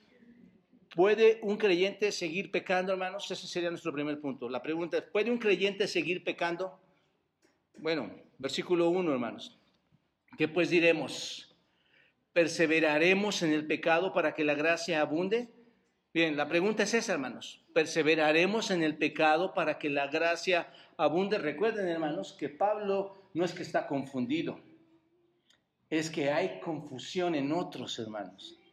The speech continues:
¿De acuerdo? Y Pablo nos va, va, va a rectificar esto y dice que si vamos a seguir pecando para que haya más gracia. Bueno, la palabra, esta que vemos aquí, hermanos,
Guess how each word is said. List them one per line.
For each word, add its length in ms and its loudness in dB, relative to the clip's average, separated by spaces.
¿De 60 -8
acuerdo? 500 -4
Y 80 -6
Pablo 300 2
nos 160 0
va, 140 2
va, 360 2
va 120 0
a 40 2
rectificar 580 -2
esto 240 -6
y 60 -2
dice 440 -6
que 360 -6
si 180 -4
vamos 420 0
a 80 -4
seguir 580 -4
pecando 560 0
para 200 2
que 100 -2
haya 200 0
más 220 -2
gracia. 320 -2
Bueno, 220 0
la 180 2
palabra, 720 0
esta 200 -6
que 80 0
vemos 260 -2
aquí, 320 -2
hermanos, 500 -2